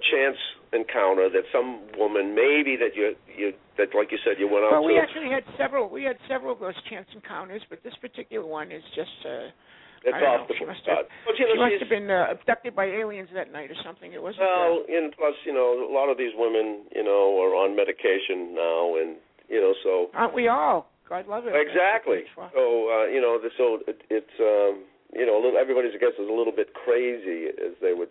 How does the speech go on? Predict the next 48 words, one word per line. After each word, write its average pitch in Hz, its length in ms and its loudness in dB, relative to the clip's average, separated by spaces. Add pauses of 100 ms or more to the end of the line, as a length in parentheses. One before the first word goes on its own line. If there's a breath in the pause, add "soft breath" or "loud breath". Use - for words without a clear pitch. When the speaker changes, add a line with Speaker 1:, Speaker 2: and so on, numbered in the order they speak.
Speaker 1:
say. 87 200 0 (500 loud breath)
Um, 110 340 2
Speaker 2:
Well, 311 80 4
I 269 80 -2
hate 247 200 -12
to - 40 -20
use 226 160 -18
that 185 200 -6
word. 185 360 -8
Uh, 139 280 -14
I 196 100 -14
like 190 180 -14
to 190 60 -20
use 190 160 -20
the 165 60 -18
word 165 180 -8 (140)
befuddled. 170 580 -6 (800)
Speaker 1:
Yeah. 110 440 2
Now, 165 240 2
w-, 156 200 -6 (200)
were 165 160 2
there 185 160 2
any, 214 200 2 (280)
there's 151 160 -2
rumors 170 400 0
about, 104 400 0
'cause, 110 160 -4
you 117 80 -4
know, 113 80 0
I've 107 160 0
been 120 120 -2
doing 127 180 0
a - 20 0
little 104 160 -2
research 104 400 -4 (120)
that 98 280 2
at 92 140 0 (400)
times, 113 500 2
uh, 92 340 0 (640 soft breath)
you, 104 600 -4 (240)
uh, 87 400 0
an 98 160 2
occasion 117 500 2
when 104 160 2
you 104 140 -2
weren't, 113 320 2 (100)
when 101 180 -2
you 98 140 -4